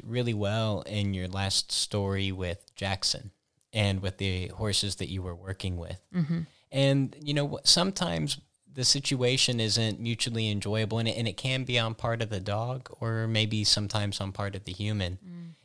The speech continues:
Speaker 1: And I've seen it before, especially with small dogs, where they might be sitting next to us on the couch and we're petting 'em,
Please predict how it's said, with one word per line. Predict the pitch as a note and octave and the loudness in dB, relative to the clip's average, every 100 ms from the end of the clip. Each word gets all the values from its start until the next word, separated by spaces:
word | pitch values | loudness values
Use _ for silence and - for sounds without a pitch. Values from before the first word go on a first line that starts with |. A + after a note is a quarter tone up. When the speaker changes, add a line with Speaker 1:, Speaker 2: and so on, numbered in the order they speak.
| - | -2
Speaker 1:
And | D3 D3 | 2 4
I've | D3+ | 4
seen | - - C#3 | 2 2 0
it | |
before, | C3 A2+ A#2+ A#2 | -2 -2 2 2
especially | A2 - A2+ G#2+ A#2 | 2 2 0 0 0
with | G#2+ G2 | -2 -2
small | - - G2 G2 | -2 -2 -2 -2
dogs, | F#2 F2 F2 F2 - | 0 0 0 -4 -8
where | G2 F#2+ | -4 -4
they | F#2 F#2+ | -2 -2
might | F#2+ G2+ - | -2 -4 -4
be | G2+ | -4
sitting | - G#2 G2+ G2 | -2 -2 -2 -4
next | F2+ - - | -4 -6 -6
to | - | -4
us | G2+ - | -2 -2
on | F#2+ | -4
the | F2+ | -6
couch | - F#2+ F#2+ - - | -6 -4 -4 -6 -6
and | F#2 F2 F2+ | -4 -4 -6
we're | F2+ | -10
petting | - G2+ G2+ G#2 | -6 -2 -2 -2
'em, | G#2 G#2 | -2 -4